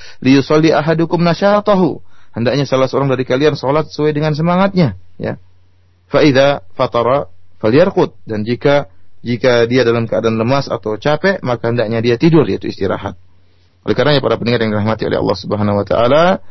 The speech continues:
seorang hendaknya jangan dia mem-, membebani dirinya dengan ibadah atau dengan amal perbuatan yang tidak dia mampu, atau, eh, amal perbuatan yang sangat berat baginya, akan tapi dia beribadah dengan iktisad, dengan sikap tengah,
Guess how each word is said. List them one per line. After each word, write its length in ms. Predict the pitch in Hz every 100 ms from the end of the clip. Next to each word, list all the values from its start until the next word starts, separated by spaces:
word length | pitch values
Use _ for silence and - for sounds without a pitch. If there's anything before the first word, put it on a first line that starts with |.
| - -
seorang 400 | - 123 120 113
hendaknya 320 | 110 120 110
jangan 240 | 120 117
dia 160 | 113 107
mem-, 240 | 104 107
membebani 560 | 117 113 107 117 143 131
dirinya 400 | 131 160 170 143
dengan 400 | 123 117 110 107 - -
ibadah 560 | 110 101 113 120 131 101
atau 80 | 104
dengan 320 | 98 95 -
amal 320 | 104 123 139
perbuatan 560 | - 123 127 131 139 127
yang 240 | 104 104 104 - - - -
tidak 320 | 123 117 120
dia 80 | 117
mampu, 560 | 107 104 98 123 123
atau, 560 | 113 107 120 135 147 143 - - - -
eh, 200 | 95 95
amal 240 | - 113 110
perbuatan 480 | 113 107 107 101 101
yang 180 | 98 95
sangat 320 | - 190 208
berat 240 | 156 170 135
baginya, 720 | 139 127 123 127 151 170 - - -
akan 260 | 101 117 117
tapi 160 | 113 123
dia 160 | 120 110
beribadah 640 | 113 - 92 107 113 110
dengan 400 | 101 101 113 95
iktisad, 680 | - - - 107 107 120 127
dengan 240 | 95 98 92
sikap 280 | - - -
tengah, 440 | 101 104 143 147